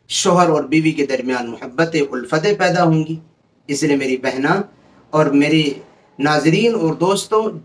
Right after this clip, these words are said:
जब इस तरीके का ख्वाब इंसान देखता है तो फिर वो tension में आ जाता है। इसलिए अपने दिल को सुकून से रखा करें और इत्मीनान से अल्लाह से खैर और आफियत और भलाई की दुआएं करते रहा करें।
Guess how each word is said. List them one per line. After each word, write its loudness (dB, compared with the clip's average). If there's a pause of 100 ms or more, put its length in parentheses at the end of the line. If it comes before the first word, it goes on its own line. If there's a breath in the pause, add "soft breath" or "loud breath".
जब 4
इस -4
तरीके 2
का 0
ख्वाब 0
इंसान -2
देखता -4
है -2
तो -14
फिर 0
वो 0
tension 0
में -2
आ -6
जाता -16
है। -20 (760)
इसलिए 0
अपने 2
दिल 2
को -2
सुकून 0
से 0
रखा -4
करें -4
और 2
इत्मीनान 2
से 2
अल्लाह 2
से 0
खैर 2
और 2
आफियत 0
और 2
भलाई -2
की -2
दुआएं 0
करते -2
रहा 6
करें। -2